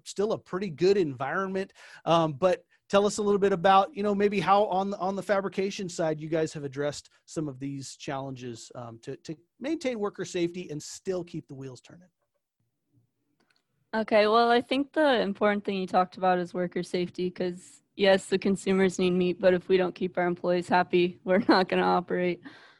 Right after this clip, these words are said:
Speaker 2: Um, so the company did a really good job right off the bat. They started taking care of the employee areas, making sure things were getting sanitized.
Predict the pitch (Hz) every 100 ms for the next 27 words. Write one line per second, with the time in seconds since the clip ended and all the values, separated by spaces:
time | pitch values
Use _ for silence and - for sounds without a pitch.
0 | _ - 175 175 180 208 208 208 226 247
1 | 254 254 208 185 180 180 180 180 185 170
2 | 180 180 180 170 - 190 190 185 190 -
3 | 185 175 180 180 - _ 190 180 180 185
4 | - 185 180 180 180 190 175 185 175 180
5 | 175 175 180 - 180 180 180 180 180 175
6 | 180 175 175 175 175 175 - 175 175 170
7 | 175 175 175 175 180 180 180 226 180 175
8 | 175